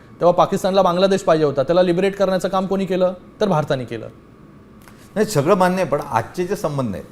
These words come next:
Speaker 2: म्हणजे मोदी
Speaker 1: नाही, बघा,
Speaker 2: सरकारच्या
Speaker 1: हे,
Speaker 2: काळामध्ये
Speaker 1: ह्याच्यासाठीच तर
Speaker 2: आपण
Speaker 1: डिप्लोमसी
Speaker 2: आपल्या
Speaker 1: आहे ही.
Speaker 2: शेजाऱ्यांना सांभाळू शकलो नाही, जे
Speaker 1: नाही, नाही,
Speaker 2: चित्र
Speaker 1: बघा,
Speaker 2: तयार होत आहे.
Speaker 1: मी तुम्हाला हे सांगतोय की अशा प्रकारचं जेव्हा इन्फ्लुएन्स केलं जातं,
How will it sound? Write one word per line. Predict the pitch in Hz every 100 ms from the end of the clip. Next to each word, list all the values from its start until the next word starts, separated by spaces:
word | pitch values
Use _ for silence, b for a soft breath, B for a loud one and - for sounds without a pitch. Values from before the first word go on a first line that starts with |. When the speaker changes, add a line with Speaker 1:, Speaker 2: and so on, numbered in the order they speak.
| -
Speaker 2:
म्हणजे | 113 135
मोदी | 117 127
Speaker 1:
नाही, | 185 240
बघा, | 180
Speaker 2:
सरकारच्या | 170 240 185
Speaker 1:
हे, | 151
Speaker 2:
काळामध्ये | 156 165
Speaker 1:
ह्याच्यासाठीच | 170 240 - 285
तर | 294
Speaker 2:
आपण |
Speaker 1:
डिप्लोमसी | 254 240 -
Speaker 2:
आपल्या | 170 302
Speaker 1:
आहे | 285
ही. | 277
Speaker 2:
शेजाऱ्यांना | 147 143 175 180 196
सांभाळू | 190 143 147 190
शकलो | 175 170 170
नाही, | 156 156
जे |
Speaker 1:
नाही, | 147
नाही, | 170 160
Speaker 2:
चित्र | 175
Speaker 1:
बघा, | 175
Speaker 2:
तयार | 170 170
होत | 151
आहे. | 123 110
Speaker 1:
मी | 131 156
तुम्हाला | 214 202 190 196
हे | 160
सांगतोय | 175 151 131 120 135 165
की | 208
अशा | 123 - 175
प्रकारचं | 160 135 139 131 151
जेव्हा | 135 147 170 - B B
इन्फ्लुएन्स | 135 147 190 208 -
केलं | 143 123
जातं, | 120 113 151